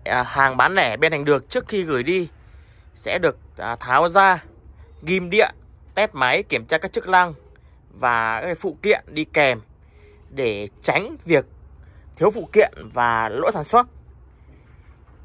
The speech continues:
Thì, à, video này vừa là một video kỷ niệm trong cái ngày, à, lễ Tết rằm tháng Giêng, Tết Trung Nguyên.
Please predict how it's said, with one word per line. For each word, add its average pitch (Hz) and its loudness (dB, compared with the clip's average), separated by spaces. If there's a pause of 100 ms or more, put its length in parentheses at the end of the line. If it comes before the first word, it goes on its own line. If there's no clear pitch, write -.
(600)
Thì, 147 2
à, 139 6
video 196 4
này 143 4
vừa 143 -4
là 139 4
một 135 -6
video 175 -2
kỷ 131 -10
niệm 156 -4 (240)
trong 139 -12
cái 123 -8
ngày, 127 -6
à, 117 -8 (1160)
lễ 160 0
Tết 220 -2
rằm 131 0
tháng 127 -4
Giêng, 175 -2 (240)
Tết 202 -6
Trung 160 -8
Nguyên. 175 2